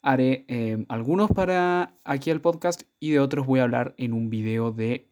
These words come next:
en, en el canal. Así que vam-, al-,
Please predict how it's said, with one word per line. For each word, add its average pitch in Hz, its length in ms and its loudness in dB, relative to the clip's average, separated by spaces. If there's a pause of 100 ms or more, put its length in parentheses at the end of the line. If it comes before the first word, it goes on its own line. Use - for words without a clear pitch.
(120)
en, 110 640 0
en 117 140 0
el 117 140 2
canal. 160 300 4
Así 127 260 -2
que 139 340 -2 (680)
vam-, 143 340 0 (1400)
al-, 202 260 -6